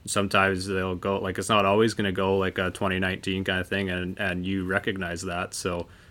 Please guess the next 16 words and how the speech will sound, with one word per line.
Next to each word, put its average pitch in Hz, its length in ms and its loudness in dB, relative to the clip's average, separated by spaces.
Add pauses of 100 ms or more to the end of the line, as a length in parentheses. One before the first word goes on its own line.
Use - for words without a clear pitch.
(220)
I 95 80 -4
mean, 90 160 -2
you 90 80 -2
can, 95 240 -4
you 90 60 -8
can 110 100 -4
only 107 160 2
go 95 160 0
up 104 180 2
from 95 140 -4
the 90 80 -4
start 95 280 -2
of 87 40 -4
the 87 80 -6
day. 92 380 0
So 85 340 -8